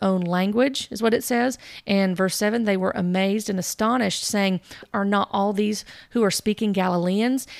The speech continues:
And how is it that we hear each of us in his own native language, Parthians and Medes and Elamites and residents of Mesopotamia, Judea, Cappadocia, Pontus and Asia, Phrygia and Pamphylia,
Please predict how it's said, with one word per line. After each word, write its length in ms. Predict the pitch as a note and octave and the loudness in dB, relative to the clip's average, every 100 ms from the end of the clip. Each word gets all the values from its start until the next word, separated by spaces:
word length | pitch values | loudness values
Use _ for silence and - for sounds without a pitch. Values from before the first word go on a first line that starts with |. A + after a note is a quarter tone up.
| - | -6
And 140 | G#3 | -4
how 240 | F3 G#3 A3 | -2 0 2
is 120 | A#3 | 2
it 120 | A#3+ | 2
that 120 | - | 0
we 140 | G3+ G3 | 0 -2
hear 400 | - A3 G#3+ A3+ | 0 0 0 0
each 200 | - A3 | -2 -4
of 140 | B3 G#3+ | -2 0
us 220 | G#3+ - | 0 -2
in 140 | - | -2
his 160 | F#3+ F3+ - | -2 -2 0
own 360 | G3+ A3 A3+ | 2 2 2
native 400 | G3+ F#3 F#3+ E3+ | 0 0 0 -2
language, 580 | F#3+ A#3 B3+ G#3 D#3+ - | 0 0 2 2 0 -4
Parthians 640 | - G3 G3 A3 G#3+ A3+ | -2 0 2 0 0 0
and 160 | F3+ F3 | -2 0
Medes 400 | F#3 G3 A3+ G#3 | 0 2 0 -2
and 100 | F3 - | -6 -4
Elamites 580 | G3+ G#3 G#3 G3+ A3+ | -2 -2 0 -2 -2
and 160 | - F3 | -6 -2
residents 460 | F3+ F#3 G#3 A3+ G3 | 0 2 0 0 -2
of 60 | |
Mesopotamia, 800 | F3+ E3 F#3+ - G#3 G#3 A3 A#3+ | -4 -4 -8 -6 -4 -2 0 -2
Judea, 540 | G#3 F#3 F#3 G3 G#3+ A#3 - - - | -4 -4 -2 0 0 -2 -10 -20 -10
Cappadocia, 720 | - F#3+ F#3+ F3+ G3+ G3+ A#3 | -2 -2 0 0 0 0 -2
Pontus 560 | A#3 - G3+ G3 A#3+ - | -4 0 -2 0 -4 -4
and 120 | G#3 | -6
Asia, 400 | A3 F#3+ G#3 A#3 | -4 -4 -2 -4
Phrygia 560 | A#3+ F3+ E3 F#3 G3+ A3+ | -4 -6 -4 -2 0 -2
and 200 | - F#3 | -4 -8
Pamphylia, 680 | - F3+ - G3+ G#3+ A3+ B3+ | -6 -8 -4 -4 0 0 -2